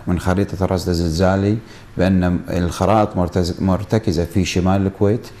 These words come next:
وجنوب الكويت وغرب الكويت، وأغلبها قريبة من الحقوق النفطية الكبيرة. فدورنا الآن لابد لبلدية الكويت بأن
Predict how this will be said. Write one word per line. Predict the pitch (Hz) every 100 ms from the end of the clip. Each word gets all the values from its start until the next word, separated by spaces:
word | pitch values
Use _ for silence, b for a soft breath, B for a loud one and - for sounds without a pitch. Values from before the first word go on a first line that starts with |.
| B B -
وجنوب | 92 87 92 101
الكويت | 98 95 - 101 98
وغرب | 92 101 98
الكويت، | 95 95 101 101 107
وأغلبها | - 98 104 98
قريبة | 101 95 92 98 92
من | 92 92 -
الحقوق | 80 95 92 92
النفطية | 90 87 - 90 85 85
الكبيرة. | 73 - 73 67 - - B B B B B -
فدورنا | - 101 101 98 98 92 90 87 85 82 87 - - - - - 95 101 120 107 110 110 110 - -
الآن | 98 - 104 92 - - 82 85 90
لابد | 101 98 90 - 92
لبلدية | 95 92 92 92 95
الكويت | 90 92 87 -
بأن | 76 87